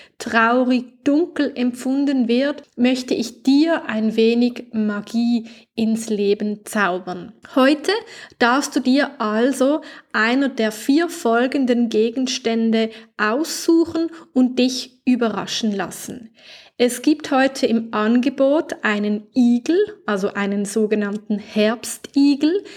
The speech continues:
Es gibt einen Kürbis, es gibt einen Drachen und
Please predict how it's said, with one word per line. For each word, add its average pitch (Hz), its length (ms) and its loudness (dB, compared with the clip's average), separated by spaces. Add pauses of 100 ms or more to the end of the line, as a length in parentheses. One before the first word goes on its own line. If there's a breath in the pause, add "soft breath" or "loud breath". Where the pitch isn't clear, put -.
(240 loud breath)
Es 233 260 -2
gibt 294 440 0
einen 214 460 0
Kürbis, 254 840 2 (320 loud breath)
es 240 240 -4
gibt - 380 -2
einen 208 400 -2
Drachen 233 680 -2 (440 loud breath)
und 339 680 2